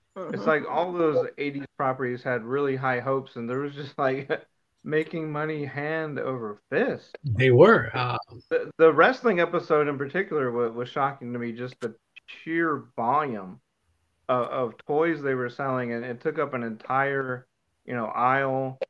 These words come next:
Speaker 2: at Toys R Us back then, and just the way that they would be, like, you know, scouting for all these different smaller leagues to, you know, to get a contract with, and then <laughs> just, like, desperate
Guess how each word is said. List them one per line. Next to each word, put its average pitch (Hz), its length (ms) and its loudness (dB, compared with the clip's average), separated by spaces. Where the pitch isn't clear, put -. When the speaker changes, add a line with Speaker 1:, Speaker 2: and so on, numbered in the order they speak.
Speaker 2:
at 113 120 -14
Toys 139 260 -2
R 123 80 -2
Us 127 260 0
back 123 280 0
then, 123 580 -2
and 117 340 -4
just 127 300 -8
the 135 80 -4
way 123 400 2
that 113 260 -2
they 117 120 0
would 120 160 -2
be, 120 140 -4
like, 113 260 -2
you 127 140 -8
know, 120 160 -4
scouting 127 920 -2
for 117 720 0
all 123 200 0
these 127 200 -4
different 123 420 -4
smaller 123 460 -2
leagues 117 560 -6
to, 107 320 -4
you 117 200 -12
know, 113 140 -6
to 113 120 -6
get 113 200 -4
a 113 40 -4
contract 117 600 -6
with, 113 220 -2
and 107 120 -8
then 113 100 -6
<laughs> - 120 -12
just, 135 180 -10
like, 110 240 -4
desperate 123 500 -4